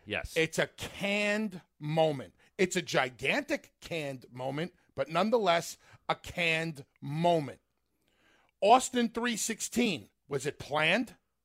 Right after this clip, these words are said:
Speaker 2: Nope. Becky getting her face shattered and standing up there in the middle of the crowd with her arms spread wide open,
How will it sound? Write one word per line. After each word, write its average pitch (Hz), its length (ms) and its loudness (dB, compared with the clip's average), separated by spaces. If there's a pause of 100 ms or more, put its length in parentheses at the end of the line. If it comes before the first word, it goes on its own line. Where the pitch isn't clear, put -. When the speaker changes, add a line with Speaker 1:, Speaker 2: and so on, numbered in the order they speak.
(840)
Speaker 2:
Nope. 143 300 -6 (2000)
Becky 214 300 2
getting 220 300 0
her 190 140 0
face 226 360 -2
shattered 170 640 2
and 160 460 0
standing 196 520 0
up 185 140 0
there 196 180 0
in 190 80 -2
the 170 60 -4
middle 190 220 0
of 175 60 -4
the 170 60 -6
crowd 196 280 2
with 170 120 -2
her 170 220 0
arms 185 340 0
spread 180 280 -2
wide 180 220 4
open, 170 340 -2